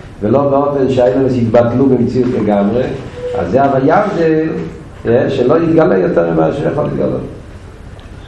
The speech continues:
ונביא על זה דוגמה, ש-, שני הדברים, הן שלא יתגלה של לפני הצמצום, יש כפי המידות,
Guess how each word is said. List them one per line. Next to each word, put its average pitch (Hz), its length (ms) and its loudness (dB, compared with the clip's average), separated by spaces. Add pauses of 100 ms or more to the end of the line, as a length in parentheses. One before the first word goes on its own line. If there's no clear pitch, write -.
(840)
ונביא 104 300 2
על 123 80 2
זה 120 100 2
דוגמה, 104 480 0 (280)
ש-, 120 40 -6 (600)
שני 160 100 4
הדברים, 113 320 2 (140)
הן 143 380 2
שלא 131 220 2
יתגלה 123 440 4
של 101 260 0
לפני 131 200 2
הצמצום, 139 580 0 (440)
יש 135 200 2
כפי 147 220 0
המידות, 151 380 2